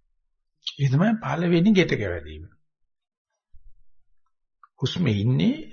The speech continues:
වේදනා හිතවිලි සද්ද නෙවෙයි. මොකද යා හුඟා බැට කාපු කෙනෙක් වේදනා හිතවිලි සද්ද වලින්.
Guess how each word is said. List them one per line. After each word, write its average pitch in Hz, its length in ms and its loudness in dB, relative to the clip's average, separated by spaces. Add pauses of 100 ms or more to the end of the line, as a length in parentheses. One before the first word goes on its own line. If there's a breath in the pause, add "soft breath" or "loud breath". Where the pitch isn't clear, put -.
(120)
වේදනා 151 420 -6
හිතවිලි 147 300 -2
සද්ද 131 260 -10
නෙවෙයි. 160 180 -6
මොකද 175 180 -6
යා 170 180 -2
හුඟා 139 420 -2
බැට 139 260 0
කාපු 107 300 -4
කෙනෙක් 107 340 -10
වේදනා 123 380 -4
හිතවිලි 151 300 -2
සද්ද 156 300 -2
වලින්. - 260 -10